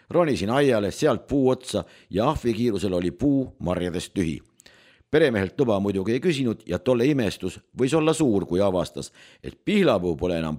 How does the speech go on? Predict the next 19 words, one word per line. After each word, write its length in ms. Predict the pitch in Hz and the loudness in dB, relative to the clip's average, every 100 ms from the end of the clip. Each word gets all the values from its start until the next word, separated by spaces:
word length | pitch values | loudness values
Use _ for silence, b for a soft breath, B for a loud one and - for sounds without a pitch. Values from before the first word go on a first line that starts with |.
| - | 0
punane. 460 | 131 101 55 50 - _ b b b b | 2 2 -2 -12 -20 _ b b b b
Igatahes 540 | 139 165 135 123 117 101 | 2 4 4 4 2 2
veinutegu 500 | 147 120 101 87 95 | 2 2 0 -2 -2
läks 220 | 92 - | -4 -2
korda 400 | 165 170 143 143 - - | 2 2 2 0 -4 -8
ja 140 | 78 | -6
rüübe 560 | 80 127 160 110 65 - | 0 4 4 2 -6 -8
tuli 180 | 73 76 | -10 -6
täiesti 520 | 104 117 117 - 139 _ | -2 -2 -2 -6 -12 _
tarvitamiskõlbulik. 1080 | - 90 71 - 65 - 73 53 57 - - _ _ _ _ _ _ _ _ _ _ _ b b b b b b b b - | -4 -4 -4 -10 -12 -10 -12 -10 -14 -14 -20 _ _ _ _ _ _ _ _ _ _ _ b b b b b b b b -4
Kuna 160 | 127 | -2
Taevaskoja 500 | 139 196 160 120 120 | 2 2 2 0 -2
sanatoorses 560 | 113 127 - 156 123 120 | 0 -2 0 0 0 -2
koolis 300 | 135 139 110 | 0 0 0
spatseerisin 640 | - 107 131 131 117 110 - | -4 -4 0 2 2 -2 0
ühe 220 | 156 127 95 | 2 2 0
kooliaasta 560 | - 135 117 101 95 | 2 2 4 0 -2
niisama 320 | 110 139 123 117 | -2 0 0 0
ringi, 320 | 120 113 | 0 0